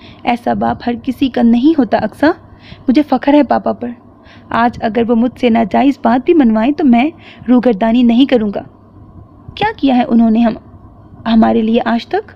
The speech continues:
उसने गुस्से से तकिया एक तरफ फेंका, चेहरे पे झुंझुलाहट और बेइख्तियारी का गुबार था। अली सख्त तासुब भरी नज़रों से देखने लगा।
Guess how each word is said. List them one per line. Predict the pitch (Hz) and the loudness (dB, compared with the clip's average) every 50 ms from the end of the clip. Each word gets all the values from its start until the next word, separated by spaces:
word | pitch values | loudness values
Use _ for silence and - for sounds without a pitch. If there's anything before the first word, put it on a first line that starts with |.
| _ - - - - - - - - | _ -20 -20 -20 -20 -20 -20 -12 -8
उसने | 269 247 - 269 247 214 | -8 -4 -2 0 0 0
गुस्से | 208 240 - - - 269 | -2 -4 -2 0 -2 0
से | 240 - 254 | 0 0 -2
तकिया | 226 - 226 220 - 233 233 - | 0 -2 -4 -4 -2 -2 -2 0
एक | - 247 254 233 - | 0 -2 -4 -2 -2
तरफ | 240 226 226 - | -2 -2 -2 -4
फेंका, | - - 240 226 233 226 226 240 | -2 -2 -2 -2 0 0 0 0
चेहरे | 247 - - 254 247 277 | 0 0 0 2 2 2
पे | 240 269 254 | 2 2 0
झुंझुलाहट | 202 185 240 220 208 220 220 226 226 240 262 254 - - - - - - - - - - - | 2 2 2 2 2 2 2 2 2 2 0 -2 -6 -16 -20 -20 -20 -20 -20 -20 -10 -4 -2
और | 233 202 | -2 -2
बेइख्तियारी | 190 226 262 277 - 254 240 - - - 233 233 233 269 | 0 -2 -2 -2 -2 -4 -8 -6 -4 -2 0 0 0 0
का | 247 262 247 | 0 -2 -2
गुबार | 196 208 196 226 233 247 262 | 0 -2 0 0 0 0 -2
था। | - - - - - - - - - - - - - - | -4 -10 -14 -14 -16 -20 -20 -20 -20 -20 -20 -16 -6 -4
अली | 220 220 226 240 | -2 0 0 -2
सख्त | - - - 294 277 - - - | -2 -2 -4 -4 -4 -4 -6 -4
तासुब | 254 233 226 - 302 262 226 | -4 -4 -2 -2 -4 -4 -2
भरी | - 240 233 | 0 0 2
नज़रों | 226 226 233 208 226 254 269 | 2 2 2 2 2 2 2
से | 247 254 | 2 2
देखने | 214 226 233 220 - 254 233 | -2 -2 -4 -4 -4 -4 -4
लगा। | 233 220 - - | -4 -4 -6 -10